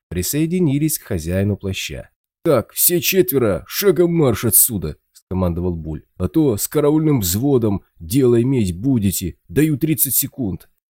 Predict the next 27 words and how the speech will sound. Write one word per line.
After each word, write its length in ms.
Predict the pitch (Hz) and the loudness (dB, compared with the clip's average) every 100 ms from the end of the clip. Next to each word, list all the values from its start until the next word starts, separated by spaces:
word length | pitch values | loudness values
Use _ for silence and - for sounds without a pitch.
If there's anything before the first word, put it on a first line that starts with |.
| - | -10
И 80 | 80 | -4
резко 400 | 101 123 - 123 | -2 -4 -4 -2
развернувшись 640 | 120 104 117 127 - 90 | 0 2 2 0 -2 -4
на 80 | 87 | -2
месте, 400 | 92 113 - 113 | -2 -2 -4 -4
уверенно 360 | 90 95 101 90 | -2 0 0 0
зашагал 520 | 85 - 85 95 87 | -2 -6 -4 -2 -2
туда, 400 | 90 80 104 101 | -6 -4 -2 -2
где 240 | 82 85 | -2 -4
отчетливо 520 | 82 - 110 107 92 | -4 -6 -6 -4 -2
ощущал 580 | 87 - 82 110 107 95 _ _ | -4 -6 -8 -2 -2 -2 _ _
редкую 500 | 85 87 113 - 107 | -6 -2 -2 -4 -8
пульсацию 800 | 98 92 82 - 85 82 - 82 | -4 -4 -4 -4 -6 -6 -6 -8
трамплина. 800 | - 85 82 - 82 76 57 55 _ _ _ _ | -6 -6 -6 -8 -8 -8 -10 -14 _ _ _ _
Главное — 560 | 87 117 143 139 135 - | -2 0 0 0 0 -2
уйти 360 | 123 120 131 | -4 -2 -4
за 200 | 120 123 | -2 0
аномалию, 600 | 120 127 139 156 107 78 | 2 0 0 -2 -2 -2
пока 320 | - 82 95 | -6 -8 -4
эти 180 | 95 95 | -4 -4
четверо 440 | 90 123 127 127 113 | -6 -6 -6 -2 0
не 120 | 107 | 0
пришли 380 | 104 101 107 101 | -4 -6 -4 -4
в 60 | |
себя, 420 | - 85 90 117 - | -4 -6 -4 -4 -6
а 100 | 90 | -10
там 500 | 82 - 135 139 139 | -12 -4 -2 0 -2